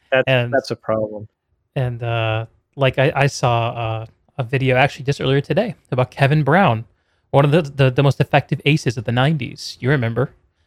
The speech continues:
Speaker 2: um, was, has been overlooked by the Hall completely despite his dominance because,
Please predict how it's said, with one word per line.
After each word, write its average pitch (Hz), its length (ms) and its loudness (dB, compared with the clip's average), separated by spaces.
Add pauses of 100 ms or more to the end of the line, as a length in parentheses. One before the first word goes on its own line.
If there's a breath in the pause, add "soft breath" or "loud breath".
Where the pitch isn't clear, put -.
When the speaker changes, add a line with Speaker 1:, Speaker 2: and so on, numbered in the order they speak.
(140)
Speaker 2:
um, 120 420 -4 (560)
was, 135 460 6
has 147 280 0
been 131 180 0
overlooked 135 520 0
by 120 100 0
the 113 100 -2
Hall 120 260 2
completely 151 540 -4
despite 117 360 -4
his 120 140 -2
dominance 123 500 -4
because, - 840 -8